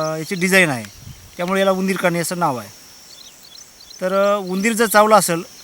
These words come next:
तर त्यावेळेसुद्धा, अ, याचा उपयोग होतो आपल्याला.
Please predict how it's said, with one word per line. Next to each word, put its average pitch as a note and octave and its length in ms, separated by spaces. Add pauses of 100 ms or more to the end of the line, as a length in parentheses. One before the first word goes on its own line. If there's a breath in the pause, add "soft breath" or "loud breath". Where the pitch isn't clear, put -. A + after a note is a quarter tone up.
(120)
तर F#3 160
त्यावेळेसुद्धा, G#3 800
अ, E3 360
याचा F3+ 240
उपयोग F#3 280
होतो C#3 200
आपल्याला. A#2+ 300